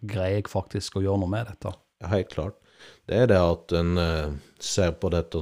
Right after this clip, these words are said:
Speaker 2: dyret som ikke har det godt, og tenker at nå skal de endelig få det godt. Og, eh,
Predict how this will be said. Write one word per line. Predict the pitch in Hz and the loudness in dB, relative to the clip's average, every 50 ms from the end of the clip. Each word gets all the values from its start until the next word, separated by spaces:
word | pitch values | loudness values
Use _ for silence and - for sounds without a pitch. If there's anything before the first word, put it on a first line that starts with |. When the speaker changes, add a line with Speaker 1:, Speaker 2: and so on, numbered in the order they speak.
| 82 80 | -2 -2
Speaker 2:
dyret | 76 80 76 73 80 80 | -2 -2 -2 -2 -4 -6
som | - - 87 82 | -4 -2 -2 -2
ikke | 73 - 80 73 | -2 -2 -2 0
har | 80 80 80 | 0 0 0
det | 87 | 2
godt, | 87 107 143 139 - - | 2 2 2 2 0 -2
og | 107 - | -2 0
tenker | 110 101 92 82 - 85 82 | 0 0 0 0 -2 -2 -2
at | 82 - | -2 -2
nå | 85 82 82 | -2 -2 -2
skal | - - - 73 76 76 | -4 -6 -6 -6 -6 -4
de | 78 80 78 76 71 - - - | -4 -4 -4 -6 -6 -10 -12 -8
endelig | 98 95 87 82 85 85 - | -4 -2 0 0 0 0 -2
få | - 85 80 78 | -2 -2 -2 0
det | 90 98 | 4 4
godt. | 131 175 202 - - - - - - - - - - - - - _ - | 4 4 4 2 -6 -14 -16 -16 -18 -20 -20 -20 -20 -20 -20 -20 _ -4
Og, | - 107 104 104 104 98 98 98 98 | 2 4 6 8 8 8 8 8 6
eh, | 92 92 92 87 82 | 6 4 4 2 2